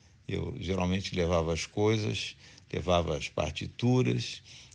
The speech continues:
e passava pra ele no piano, e ele dizia, "Ah, isso aí tá interessante e tal", né?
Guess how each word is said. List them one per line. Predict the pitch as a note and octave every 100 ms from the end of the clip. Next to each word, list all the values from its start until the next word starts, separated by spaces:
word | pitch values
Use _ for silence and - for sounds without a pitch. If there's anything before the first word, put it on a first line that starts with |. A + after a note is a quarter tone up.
| -
e |
passava | - F#2 E2 - E2+ F2
pra | E2+ F2
ele | E2+
no | F2+ F2
piano, | G#2+ G#2+ A2+ A2 A2
e | G2
ele | F#2
dizia, | E2 E2 D#2+ E2+ F#2+
"Ah, | B2 C#3 A2+ - - G#2 - A2+ C3
isso | -
aí | F#2+ G2
tá | A2
interessante | F#2+ G#2 F2 - - G#2+ A#2 A#2+ - -
e |
tal", | - G#2 - G1+ F#2
né? | G#2+